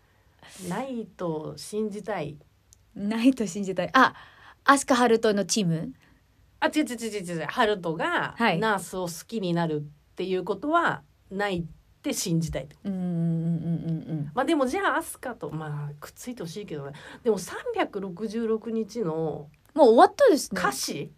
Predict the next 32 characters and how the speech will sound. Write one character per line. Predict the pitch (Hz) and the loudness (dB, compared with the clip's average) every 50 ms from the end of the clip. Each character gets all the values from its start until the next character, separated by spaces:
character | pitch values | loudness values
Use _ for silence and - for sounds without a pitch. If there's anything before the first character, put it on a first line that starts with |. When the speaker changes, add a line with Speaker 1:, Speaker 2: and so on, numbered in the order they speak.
| _ _ | _ _
Speaker 1:
あ、 | - 240 - - - - _ _ _ _ | 2 2 2 2 -4 -14 _ _ _ _
は | - 262 285 220 | 6 8 8 8
い。 | 165 - - _ _ _ _ _ _ _ _ _ _ _ _ _ _ _ _ _ _ _ _ _ _ _ _ _ _ _ _ _ _ _ _ _ _ _ _ _ _ _ _ _ _ | 6 2 -6 _ _ _ _ _ _ _ _ _ _ _ _ _ _ _ _ _ _ _ _ _ _ _ _ _ _ _ _ _ _ _ _ _ _ _ _ _ _ _ _ _ _
Speaker 2:
あ | - 247 294 | -4 -2 -2
れ | 349 381 | -2 -4
っ | |
て | - - 359 | -4 -4 -2
ど | 254 226 277 339 392 | -2 -2 -2 0 2
う | 381 | 2
い | 294 240 185 | 2 2 2
う | 165 151 147 143 147 - _ _ _ _ _ _ _ _ _ _ - | 0 -2 -2 -6 -10 -14 _ _ _ _ _ _ _ _ _ _ -16
歌 | - 190 175 | -14 -12 -10
詞？ | 165 - - - 135 165 170 - _ _ _ _ _ _ _ | -10 -12 -12 -14 -16 -18 -20 -20 _ _ _ _ _ _ _
結 | - - 294 285 - | -10 -8 -8 -8 -4
局 | - 403 392 - 392 370 | -4 -4 -2 0 2 6
無 | 320 302 359 | 6 6 6
理 | - 339 - | 6 2 0
っ | |
て | - - 170 | 0 -2 -4
こ | 160 156 | -4 -2
と | 160 165 | -2 -2
だ | 143 | -2
よ | - - | -2 -6
ね。 | 131 139 - - | -12 -16 -14 -6
あ、 | - 277 | -4 -4
違 | 277 - 226 | -4 -2 -2
う？ | 220 302 339 359 381 403 403 - _ _ _ _ _ _ _ _ _ _ _ _ - | 0 0 0 0 0 -4 -6 -10 _ _ _ _ _ _ _ _ _ _ _ _ 4
Speaker 1:
な | - 302 339 381 | 6 8 8 8
ん | 370 | 8
だ | 320 | 8
っ | 254 247 | 8 6
け？ | - - 196 180 170 160 165 | 4 2 2 2 2 0 -2